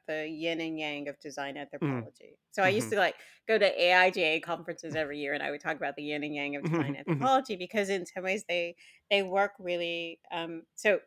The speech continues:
Speaker 1: again, yin yang coming from Taoist principles. Um,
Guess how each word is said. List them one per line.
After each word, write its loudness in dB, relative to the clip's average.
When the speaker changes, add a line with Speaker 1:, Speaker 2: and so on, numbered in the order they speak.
Speaker 1:
again, 4
yin 0
yang 2
coming -6
from -6
Taoist 2
principles. -6
Um, -2